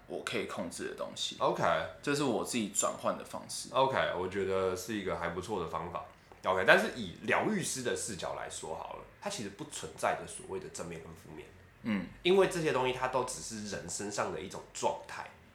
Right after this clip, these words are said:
Speaker 2: 对吧？OK，我今天有一个状态就是可能，呃，我今天很开心，然后我隔-，明天的状态是我可能明天很难过，但这些都，它都只是一个客观事实的存在。
Speaker 1: 嗯。
Speaker 2: 它是一个客观的主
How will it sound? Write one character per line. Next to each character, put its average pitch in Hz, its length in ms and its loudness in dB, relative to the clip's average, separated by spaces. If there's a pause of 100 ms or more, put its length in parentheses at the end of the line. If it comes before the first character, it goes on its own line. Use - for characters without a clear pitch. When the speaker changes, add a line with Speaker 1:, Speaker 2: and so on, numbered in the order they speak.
(1160)
Speaker 2:
对 104 100 0
吧？ 80 180 0 (520)
OK， 107 240 8
我 104 140 6
今 170 160 6
天 208 180 8
有 101 200 6
一 87 80 0
个 90 120 0
状 113 240 6
态 107 140 8
就 104 120 2
是 104 260 -2
可 87 120 -6
能， 78 340 -4
呃， 143 240 4
我 92 140 2
今 110 160 -2
天 110 160 0
很 98 100 -6
开 123 180 0
心， 165 240 -4 (440)
然 82 100 -2
后 85 100 4
我 82 120 -2 (140)
隔-， 92 260 0
明 101 180 -2
天 117 140 4
的 104 80 6
状 98 220 2
态 95 180 4
是 92 160 -6
我 90 100 0
可 95 80 0
能 85 80 -2
明 85 140 -6
天 90 340 -4
很 92 140 -4
难 82 200 0
过， - 260 2 (500)
但 226 160 8
这 233 80 6
些 214 120 8
都， 190 200 12
它 202 100 12
都 208 140 8
只 - 140 -2
是 131 140 0
一 120 40 0
个 107 80 0
客 - 200 2
观 107 180 4
事 107 240 -2
实 - 200 -6
的 80 80 -10
存 - 280 -8
在。 - 240 -2 (1000)
Speaker 1:
嗯。 101 300 0
Speaker 2:
它 214 120 12
是 - 100 8
一 - 20 6
个 175 120 12
客 233 260 12
观 165 160 12
的 143 100 10
主 123 140 2